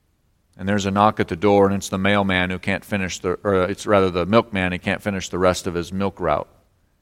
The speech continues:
and he gives milk. What do you think the attitude of praise around the table was? When the bread maker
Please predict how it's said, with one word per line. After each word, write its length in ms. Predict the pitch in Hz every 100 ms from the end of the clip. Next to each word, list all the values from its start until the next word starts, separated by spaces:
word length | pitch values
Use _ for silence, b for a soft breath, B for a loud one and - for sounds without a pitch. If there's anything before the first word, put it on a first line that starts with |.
| _ _
and 100 | 95
he 60 | 92
gives 240 | 98 85
milk. 400 | 90 95 80 - - _ _ _ _ _ _ _ _ _ _ _ _ _
What 120 | -
do 40 | 196
you 80 | 180
think 300 | 147 135 -
the 320 | 107 90 -
attitude 540 | 104 107 101 107 95
of 140 | 85 -
praise 460 | - 101 90 85
around 200 | 90 90 82
the 40 |
table 320 | - 87 76
was? 560 | 73 50 - - - - _ _ _ _ _ _ _ _ _ _ _ _ _ _
When 180 | 131 127
the 260 | 120 104 - _ _ _ _ _ _ _ _ _ _ _ _ _ _
bread 280 | 110 156
maker 520 | 143 117 98 92 78